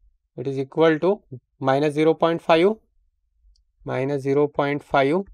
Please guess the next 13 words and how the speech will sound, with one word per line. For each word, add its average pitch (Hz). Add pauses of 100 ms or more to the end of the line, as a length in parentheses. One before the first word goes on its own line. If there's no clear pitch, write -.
(120)
plus 156 (280)
zero 139
point 151
five 147 (720)
j. 123 (1120)
So -
this 135
is 147
the 151
answer 143
for 147
V 151
one 180